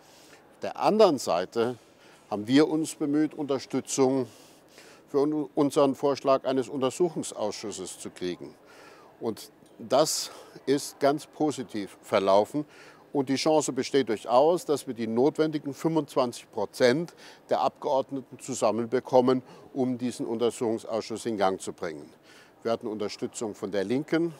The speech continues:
wir hatten Unterstützung von einigen Kollegen aus der Sozialdemokratie, ein paar Liberale, sogar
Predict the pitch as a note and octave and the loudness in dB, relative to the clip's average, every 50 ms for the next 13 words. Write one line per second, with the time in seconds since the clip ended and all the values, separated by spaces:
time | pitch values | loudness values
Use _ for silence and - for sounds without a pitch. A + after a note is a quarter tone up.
0 | - - - - A#2 A#2 A2+ G#2+ A2+ A2 G#2 A2+ G2 G#2 - - - B2 G#2+ - | -18 -20 -20 -10 -6 -4 -4 -4 -4 -6 -6 -6 -4 -6 -6 -6 -8 -10 -10 -6
1 | - A#2 G#2 G2+ - - - - - - - - _ - A#2 A2 - - - A#2+ | -4 -4 -4 -4 -6 -12 -20 -20 -20 -20 -20 -20 _ -10 -8 -8 -4 -2 0 0
2 | B2+ B2+ - - B2 A2+ - A#2+ A2 G#2+ A#2 A#2+ A2+ - A2 F2+ F#2+ F#2 - - | 2 0 0 -2 -4 -4 -2 0 2 2 2 0 0 -2 -4 -4 -4 -4 -4 -6
3 | G2 - - G2 - - B2 A#2 C3 D3+ D3 D#3+ D#3 D3+ C#3 - - C#3+ C3+ - | -8 -8 -8 -10 -2 2 6 6 6 6 4 2 0 0 0 2 2 2 2 2
4 | - - C#3+ C#3 C#3+ C#3+ C3+ - - - - - - - _ - G2+ - - A#2 | 0 -2 0 0 0 0 -2 -6 -12 -20 -20 -20 -20 -20 _ -20 -10 -2 0 0
5 | A2 A2 A#2 - A#2+ A2 F2+ F2+ G2 G#2 A#2 C3 C#3 C#3+ B2 - - A#2+ G2 F#2 | 2 2 2 2 4 4 6 6 8 8 8 8 6 2 0 0 -2 -4 0 2
6 | A2 A2 A#2+ B2 B2+ A#2+ - | 6 8 8 8 6 4 2